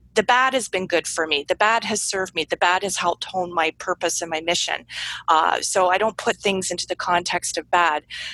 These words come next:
So I always look upon, when it's a situation I've gotta decline something that I knew, I know would further propel me in my career,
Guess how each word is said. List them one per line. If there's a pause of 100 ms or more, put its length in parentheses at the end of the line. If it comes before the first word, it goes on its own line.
So
I
always
look
upon,
when
it's
a
situation
I've
gotta
decline
something
that
I
knew, (400)
I
know
would
further
propel
me
in
my
career,